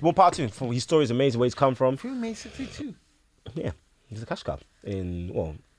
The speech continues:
Speaker 1: aside from A J.
Speaker 2: He better fight Usyk, man.
Speaker 1: It's, like, he's been delayed though, so it's been late December.
Speaker 2: Yeah, but he got hit. He got
Speaker 1: You know,
Speaker 2: beat up.
Speaker 1: he, he, look, he's black eye. It's crazy.
Speaker 2: <laughs> He got beat up.
Speaker 1: Who knows?
Speaker 2: Ah, Usyk said he's gonna fight him. Amazing. Usyk, put the pressure on him, man.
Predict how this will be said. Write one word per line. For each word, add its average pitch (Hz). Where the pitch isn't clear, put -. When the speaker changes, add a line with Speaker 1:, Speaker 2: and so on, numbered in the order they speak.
Speaker 1:
aside 101
from 104
A 113
J. 98
Speaker 2:
He 143
better 151
fight 123
Usyk, 135
man. 101
Speaker 1:
It's, -
like, 113
he's 117
been 143
delayed 123
though, 92
so 131
it's 135
been 101
late 101
December. 98
Speaker 2:
Yeah, -
but 104
he 107
got 101
hit. 107
He 90
got 80
Speaker 1:
You 73
know, 78
Speaker 2:
beat 98
up. 120
Speaker 1:
he, -
he, -
look, -
he's 90
black 127
eye. 110
It's 349
crazy. 110
Speaker 2:
<laughs> -
He 247
got -
beat -
up. -
Speaker 1:
Who 190
knows? 120
Speaker 2:
Ah, 932
Usyk 302
said 247
he's 247
gonna 254
fight 196
him. 202
Amazing. 202
Usyk, 277
put 381
the 311
pressure 359
on 254
him, 190
man. 202